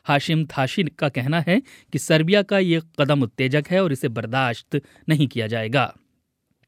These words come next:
कोसोवो ने दो हज़ार आठ में सर्बिया से अलग होकर खुद को स्वतंत्र राष्ट्र घोषित कर दिया था।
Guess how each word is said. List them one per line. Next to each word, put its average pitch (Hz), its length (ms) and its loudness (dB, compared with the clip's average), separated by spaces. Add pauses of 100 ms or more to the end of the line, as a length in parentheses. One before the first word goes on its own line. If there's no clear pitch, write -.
(540)
कोसोवो 185 360 4
ने 247 120 2
दो 160 140 0
हज़ार 151 400 2
आठ 165 300 2
में 190 120 2
सर्बिया 156 440 0
से 160 140 -4
अलग 135 220 -2
होकर 147 320 0
खुद - 260 -6
को 135 140 -2
स्वतंत्र 131 440 -4
राष्ट्र 135 460 0 (340)
घोषित 135 360 0
कर 120 160 -2
दिया 113 200 -6
था। 123 260 -2